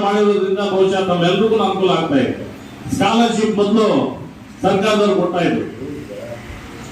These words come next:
ಇವಾಗ ಇಲ್ಲಿ ಒಂದು ನಯ ಪೈಸೆ ಕೊಡ್ತಾ ಇದ್ರು. ಏನು ಹುಡುಗರಿಗೆ, ಹೋದ ಹುಡುಗರಿಗೆ ಏನು ಸ್ಕಾಲರ್‌ಶಿಪ್ ಕೊಡ್ತಿದ್ರು, ಬಹುಶಃ ಏನು ಕೊಡ್ತಾ ಇಲ್ಲ. ಈಗ ಮಾತಾಡಿದ್ರೆ ಗ್ಯಾರಂಟಿ ಇಲ್ಲ ಅಂತಾರೆ.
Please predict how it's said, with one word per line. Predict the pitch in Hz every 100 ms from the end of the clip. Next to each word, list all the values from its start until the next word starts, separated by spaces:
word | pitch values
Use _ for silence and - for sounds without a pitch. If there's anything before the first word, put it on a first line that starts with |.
| - - 147
ಇವಾಗ | 170 170 185
ಇಲ್ಲಿ | 170 180
ಒಂದು | 170
ನಯ | 165 -
ಪೈಸೆ | - 151 139
ಕೊಡ್ತಾ | 127 123
ಇದ್ರು. | 110 - - - 82 - - - - - - - - - 135 170
ಏನು | 185 165
ಹುಡುಗರಿಗೆ, | 170 196 190
ಹೋದ | 175 185 190 170
ಹುಡುಗರಿಗೆ | 175 170 123 120 151 160 - - - - 151
ಏನು | 185 196
ಸ್ಕಾಲರ್‌ಶಿಪ್ | 190 175 202 180 185 175
ಕೊಡ್ತಿದ್ರು, | 170 170 147 170
ಬಹುಶಃ | 185 185 190
ಏನು | 220
ಕೊಡ್ತಾ | 208 202 202 190
ಇಲ್ಲ. | 175
ಈಗ | - - - - -
ಮಾತಾಡಿದ್ರೆ | - 202 208 208 220
ಗ್ಯಾರಂಟಿ | 185 190 190 175
ಇಲ್ಲ | 151 147
ಅಂತಾರೆ. | 135 123